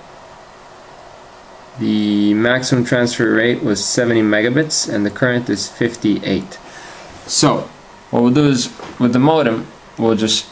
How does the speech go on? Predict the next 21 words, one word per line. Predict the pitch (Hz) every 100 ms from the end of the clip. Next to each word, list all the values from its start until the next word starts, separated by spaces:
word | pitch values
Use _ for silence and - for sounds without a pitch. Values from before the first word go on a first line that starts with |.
| - -
rotate | 117 139 151 160 131 127
it | 131 - - - - - - - - - - - - - -
until | - 107 98 117 110
we | 107
see | 101 127
the | 123 -
current | - 143 139
transfer | 135 131 120 120 -
speed | - - 95 95 - - - - - - - - - - - -
go | 113
high. | 104 98 90 - 143 - - - - - - - - - -
Oh, | - - -
there | 98
you | 98
go. | 120 127 - - - - -
Whoa. | 120 123 95 - - - - - - - - - - -
Eighty-five | 107 117 120 120 120 117 113 113 110
megabits. | 107 95 85 82 - -
Eighty-seven | 101 113 120 117 117 - - 110 98 90 87 87 - -
point | 107 98
nine. | 107 92 87 85